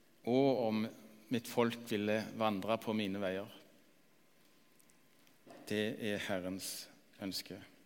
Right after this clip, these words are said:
Skal vi ta og be i lag?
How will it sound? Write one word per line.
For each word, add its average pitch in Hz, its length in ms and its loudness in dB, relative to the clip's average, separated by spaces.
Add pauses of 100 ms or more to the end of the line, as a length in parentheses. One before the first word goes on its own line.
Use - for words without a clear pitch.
(1400)
Skal 107 240 -2
vi 101 80 -6
ta 107 240 2
og - 480 -10
be 101 80 4
i 95 80 2
lag? 92 240 2